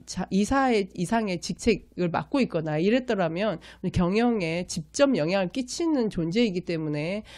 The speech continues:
어, 그렇게 해석될 수도 있다. 그리고 또 한 가지, 뭐, 마을인 교육이 이 사업을 수행한 거라면 또 마을인 교육의 소속단체이기 때문에 또 이런 부분들이 좀 그렇게 해석될 수 있다라고 생각은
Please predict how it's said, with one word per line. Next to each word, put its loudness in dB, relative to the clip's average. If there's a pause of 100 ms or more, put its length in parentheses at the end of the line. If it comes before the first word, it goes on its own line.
(160)
어, -2
그렇게 2
해석될 0
수도 -6
있다. -4 (300)
그리고 2
또 0
한 0
가지, 2
뭐, -6
마을인 4
교육이 4
이 0
사업을 2
수행한 0
거라면 -2 (220)
또 0 (240)
마을인 -2
교육의 2
소속단체이기 -2
때문에 -2
또 0 (180)
이런 4
부분들이 0
좀 -4
그렇게 -4
해석될 -4
수 -6
있다라고 -2
생각은 -2